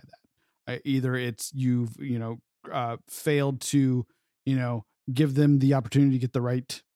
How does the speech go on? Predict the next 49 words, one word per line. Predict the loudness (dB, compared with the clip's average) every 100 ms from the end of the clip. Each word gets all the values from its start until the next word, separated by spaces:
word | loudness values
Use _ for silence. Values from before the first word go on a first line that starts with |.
| _
information | -4 0 2 2 4 4
they | 4
needed | 4 4
to | 2
make | 2 2 -2
good | -2 -2
design | 0 -2 -2
decisions. | -2 -4 -2 -4 -2
You | -2
haven't | -2 -2
put | -2 0
in, | 0 2 0 -2 _ _ -4
uh, | -2 -2 -4 -6
uh, |
uh, | -6 -8 -10 -12 -12 -12
uh, | -10
the | -6 -2
culture | 0 2 2 2
of, | 0 -2
like, | -4 -6 -10 -10
you | -6
know, | -6 -4
making | -2 0 0
sure | 0 0
that | 0
you're | -4 -6 -10 _
solving | 0 2 4 4
real | 4 2
customer | 2 2 0
problems | 2 2 4 2 4
and | 2
defining | 2 4 4
those | 4
problems | 2 2 2 2
really | 2
well. | 4 4 2 -2 -10 _
You're | 2 2
not, | 2 -2 0 0 -2 -4
um, | -2 0 -2 -4 -10 -12
created | -2 0 2 0
a, | 0 -2 0 -2 -4
um, | -4 -4 -4 -6 -6 -8
a, | -8 -8 -10 -12 -12 -12 -12
a, | -10
a |
situation | -8 -4 -2 -2 -2
where | -4
people | -4 -4 -4
can, | 0 0